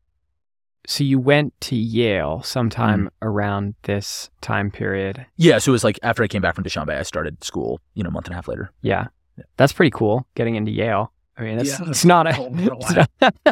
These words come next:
Speaker 1: it's
Speaker 2: yeah.
Speaker 1: not an easy place to get into.
Speaker 2: Well, I mean, I think so, so
Speaker 1: Yeah.
Speaker 2: part of it is, I think that, that needs to be said is, like,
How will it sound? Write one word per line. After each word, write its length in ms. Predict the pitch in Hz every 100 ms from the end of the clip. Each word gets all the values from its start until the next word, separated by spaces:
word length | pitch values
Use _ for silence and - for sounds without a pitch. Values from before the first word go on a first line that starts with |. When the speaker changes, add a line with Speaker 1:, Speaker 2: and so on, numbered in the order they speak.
| - -
Speaker 1:
it's 240 | 285 320
Speaker 2:
yeah. 100 | 127
Speaker 1:
not 200 | 175 175
an 100 | 165
easy 320 | 165 151 143
place 260 | 135 135 139
to 60 | 127
get 120 | 127
into. 400 | 143 117 113 131 - _ _ _
Speaker 2:
Well, 320 | 196 226 202 185
I 60 |
mean, 120 | 202 190
I 80 |
think 120 | 180 -
so, 180 | 185 151
so 180 | 170
Speaker 1:
Yeah. 100 | 139
Speaker 2:
part 160 | 131 165
of 80 | 143
it 80 | 120
is, 200 | 117 107
I 80 |
think 140 | 107 107
that, 200 | 98 107
that 120 | 110
needs 200 | 117 110
to 60 | -
be 80 | 98
said 240 | - 82
is, 140 | 87 -
like, 220 | 85